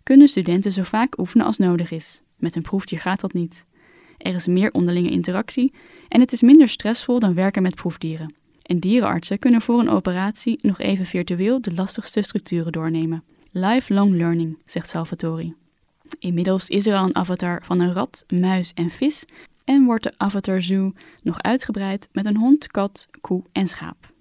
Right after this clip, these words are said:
En dat is niet de enige educatie-innovatie van Utrechtse bodem. Het Center of Excellence for Plastination and Virtual Reality, een initiatief van de Universiteit Utrecht en het U M C Utrecht, ontwikkelt naast virtuele modellen van dieren en mensen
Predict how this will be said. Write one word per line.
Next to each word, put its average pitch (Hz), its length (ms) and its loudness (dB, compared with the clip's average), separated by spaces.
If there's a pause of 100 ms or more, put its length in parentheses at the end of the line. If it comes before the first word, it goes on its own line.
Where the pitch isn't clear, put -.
(640)
En 185 140 0
dat 196 220 -2
is - 120 -8
niet 226 200 2
de - 60 -4
enige 208 380 2
educatie-innovatie 170 1300 -4
van - 120 -6
Utrechtse 170 420 -6
bodem. 165 340 -6 (220)
Het 175 240 -10
Center 254 360 4
of 180 100 -4
Excellence 196 640 -4
for 180 120 -6
Plastination 190 760 -2
and 175 200 -2
Virtual 175 440 -4
Reality, 185 500 -4 (140)
een 185 140 -2
initiatief 180 580 -2
van 180 120 -2
de - 80 -2
Universiteit 170 540 -4
Utrecht 190 480 -8
en 175 120 -4
het 165 160 -4
U 196 100 0
M 220 40 4
C 220 240 -2
Utrecht, - 480 -6 (160)
ontwikkelt 214 520 -2
naast 196 360 0
virtuele 175 420 -2
modellen 180 400 -2
van 170 140 -2
dieren 175 280 -2
en 160 120 -4
mensen 214 420 -2